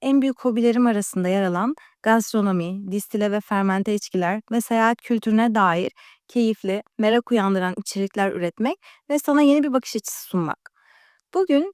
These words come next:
seni mutfakta ve tadım dünyasında küçük bir yolculuğa çıkarıyorum.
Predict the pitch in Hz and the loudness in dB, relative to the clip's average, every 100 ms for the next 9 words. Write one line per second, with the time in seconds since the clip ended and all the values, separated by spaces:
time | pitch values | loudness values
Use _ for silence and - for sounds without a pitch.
0 | - 277 277 269 - - 262 - 330 359 | -2 4 4 4 2 0 0 2 2 2
1 | 247 - 220 269 269 233 202 175 180 202 | 0 -2 2 4 4 2 0 0 -2 -4
2 | 208 302 359 - 240 247 247 226 208 196 | -2 0 -2 -4 -8 -4 2 4 4 2
3 | 196 185 - - 165 156 147 - | 0 0 -2 -8 -6 -4 -6 -6